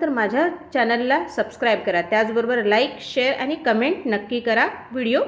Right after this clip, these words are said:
पूर्ण बघा. हॅलो फ्रेंड्स, मी लतिका, लतिकाज किचनमध्ये तुमचं स्वागत आहे. इथे मी गॅसवर कढई ठेवली आहे, त्यात मी दोन चमचे तेल घालते आहे. तेल छान तापलं की त्यात आपण राई, दीड चमचा राई घातलेली आहे,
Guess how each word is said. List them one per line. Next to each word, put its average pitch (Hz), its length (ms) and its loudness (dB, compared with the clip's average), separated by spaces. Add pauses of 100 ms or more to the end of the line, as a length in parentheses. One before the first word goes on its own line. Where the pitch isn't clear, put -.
(100)
पूर्ण 277 220 4
बघा. 190 200 2
हॅलो 262 220 2
फ्रेंड्स, 381 420 2
मी 302 180 2
लतिका, 330 360 0
लतिकाज 262 440 0
किचनमध्ये 254 500 -2
तुमचं 262 320 -4
स्वागत 220 420 -4
आहे. 294 220 0 (640)
इथे 302 200 -2
मी 330 120 2
गॅसवर 294 360 2
कढई 247 300 2
ठेवली 247 360 2
आहे, 220 240 2 (520)
त्यात 220 160 0
मी 240 100 2
दोन 226 260 4
चमचे 233 340 0
तेल 240 280 2
घालते 247 340 2
आहे. 214 240 2 (1000)
तेल 226 160 -4 (100)
छान 233 180 2
तापलं 262 500 2 (1040)
की 233 60 -12
त्यात 226 300 -2
आपण 233 300 2 (920)
राई, 208 340 2 (560)
दीड 262 240 -2
चमचा 220 360 0
राई 196 180 4
घातलेली 277 480 2
आहे, 285 220 2